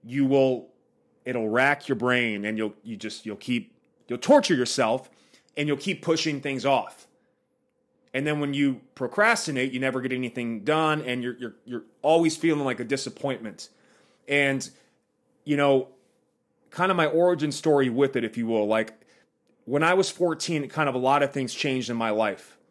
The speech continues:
At the time, I was, uh, you know, a fat kid, and I was a, kind of a class clown. I wasn't a good student. I didn't really take it seriously.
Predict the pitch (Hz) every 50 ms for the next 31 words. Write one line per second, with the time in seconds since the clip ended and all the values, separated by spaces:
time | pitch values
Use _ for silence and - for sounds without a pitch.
0 | _ _ - - - 131 - - 170 156 160 156 151 139 139 139 131 127 135 135
1 | 135 131 123 110 - - - _ _ _ _ _ _ _ _ _ 120 117 113 110
2 | 104 - 135 120 113 104 101 - - - - - - 151 147 143 139 - - 160
3 | 151 147 139 135 120 - _ _ _ _ _ - _ _ _ _ - 123 120 120
4 | 120 120 120 117 117 117 107 - - - _ _ _ _ _ _ _ _ _ _
5 | _ _ _ _ _ _ - 117 123 127 127 127 127 - - - _ 113 107 -
6 | - 139 139 131 110 113 - - 156 147 147 143 135 - - - 143 135 135 135
7 | 127 120 117 127 131 127 139 131 117 107 131 123 - - - 139 131 131 127 127
8 | 120 117 - 117 120 131 120 123 120 117 113 - - 135 - 120 110 - - -
9 | 135 127 131 127 123 - - 131 127 123 120 113 107 -